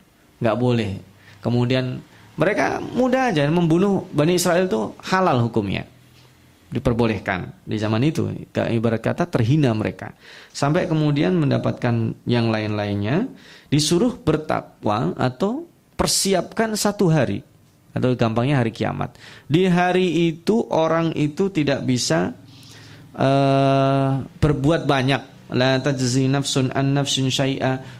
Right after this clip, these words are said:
Nggak, nggak ada istilah kata, menanggung, "Oh, ini tanggungan saya." Nggak ada. "Oh, ini silahkan." Nggak ada. Traktir itu nggak ada istilah di hari kiamat.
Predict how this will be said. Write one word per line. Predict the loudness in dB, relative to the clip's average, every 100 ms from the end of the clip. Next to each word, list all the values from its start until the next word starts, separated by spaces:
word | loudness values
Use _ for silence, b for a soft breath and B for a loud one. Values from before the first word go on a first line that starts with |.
| B
Nggak, | -2 -2 -2 -10 -16 -2
nggak | 0 2 0
ada | 0 0
istilah | 0 -2 -2 -2
kata, | -4 -2
menanggung, | 0 2 2 2 2 2
"Oh, | 2
ini | 2 0
tanggungan | 0 0 0 -2
saya." | 0 0 0 -4
Nggak | -2 0 0
ada. | -6 -10 -14 B B -2
"Oh, | 2
ini | 2 2
silahkan." | 0 0 -2 -4
Nggak | -2 0 2 0
ada. | -2 -4
Traktir | -10 -4 0 0 0 0 2 2
itu |
nggak | 2 0 -2
ada | -4
istilah | -2 -2
di | 0 -2
hari | 0
kiamat. | 0 -2 -2